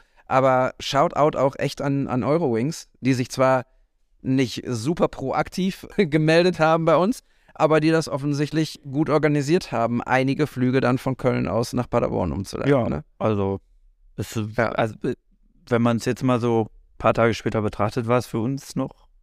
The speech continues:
Speaker 2: sehr unkompliziert.
Speaker 1: Ja, ja. Also, vier von fünf Sterne für, <laughs> okay, fünf
Speaker 2: Ja,
Speaker 1: von fünf.
Speaker 2: ein Stern Abzug, weil's an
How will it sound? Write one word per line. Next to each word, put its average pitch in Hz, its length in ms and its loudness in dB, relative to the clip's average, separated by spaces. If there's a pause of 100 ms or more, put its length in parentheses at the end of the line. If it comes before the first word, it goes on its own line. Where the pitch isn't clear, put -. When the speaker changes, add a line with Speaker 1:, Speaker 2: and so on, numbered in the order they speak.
(320)
Speaker 2:
sehr 135 200 2
unkompliziert. 107 800 -2
Speaker 1:
Ja, 110 140 -4 (480)
ja. 104 140 -2 (420)
Also, 104 380 0 (320)
vier 165 180 2
von 160 160 -2
fünf 156 200 -4
Sterne 143 380 0
für, 123 540 0 (280)
<laughs> - 280 -20
okay, - 160 -4
fünf 160 240 2
Speaker 2:
Ja, 127 200 4
Speaker 1:
von 104 100 -4
fünf. 80 80 -8
Speaker 2:
ein 160 180 0
Stern 151 260 2
Abzug, 127 340 0
weil's 135 300 0
an 127 440 -2